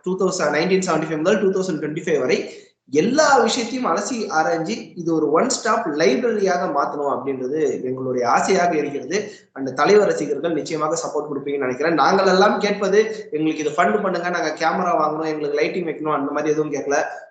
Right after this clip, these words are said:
உங்களால் முடிந்த ஆதரவு, உங்களுடைய ஒரு லைக், ஒரு ஷேர், ஒரு சப்ஸ்கிரைப், மேக்ஸிமம் உங்களுடைய ஒரு தலைவருக்கான வாழ்த்து. அந்த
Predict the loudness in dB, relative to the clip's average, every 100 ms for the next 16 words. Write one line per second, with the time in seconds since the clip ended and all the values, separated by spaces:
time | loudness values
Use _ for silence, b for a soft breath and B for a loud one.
0 | _ -2 2 4 2 0 -4 -6 0 0
1 | 0 0 0 0 0 -2 -2 -8 -20 _
2 | -6 0 2 2 2 0 -2 -4 -2 0
3 | 0 -2 -6 -2 0 0 0 0 0 -2
4 | -6 -8 -6 -6 -8 -14 -6 -2 -2 -2
5 | -2 0 -2 -6 -8 -2 0 2 2 0
6 | -2 -6 -6 -4 -2 0 2 0 -4 -2
7 | 2 2 0 -8 -14